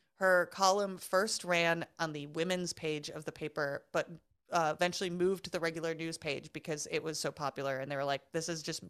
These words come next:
this is music reviews. Why are we just putting this in the mus-, in the women's page just because it's written by a woman?" Um, she was also an advocate for musicians. She co-founded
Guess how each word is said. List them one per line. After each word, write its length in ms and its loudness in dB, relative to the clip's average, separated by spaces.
this 160 -6
is 80 -4
music 320 -4
reviews. 360 -4
Why 140 4
are 80 0
we 80 -2
just 320 -4
putting 220 -4
this 180 -4
in 60 -8
the 60 -10
mus-, 260 -6
in 100 0
the 80 4
women's 340 4
page 360 4
just 180 -2
because 220 -4
it's 120 -8
written 200 -4
by 100 0
a 60 -2
woman?" 360 -2
Um, 360 6
she 140 -2
was 100 2
also 300 4
an 200 2
advocate 460 0
for 140 -2
musicians. 720 -2
She 200 -2
co-founded 800 0